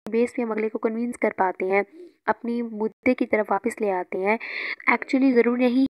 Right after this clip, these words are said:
है कि वो आपका जो सोच है, आपकी perception है, point of view है या आइडियोलॉजी है वो ठीक हो, तो उसे हम false consciousness भी कहते हैं।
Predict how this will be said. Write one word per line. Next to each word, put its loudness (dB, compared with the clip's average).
है 2
कि 2
वो -2
आपका 2
जो -2
सोच 0
है, 2
आपकी -2
perception -4
है, 0
point -2
of -2
view 0
है 2
या 2
आइडियोलॉजी 2
है 2
वो 6
ठीक 0
हो, -2
तो 4
उसे 2
हम -2
false 2
consciousness -4
भी 2
कहते -4
हैं। -8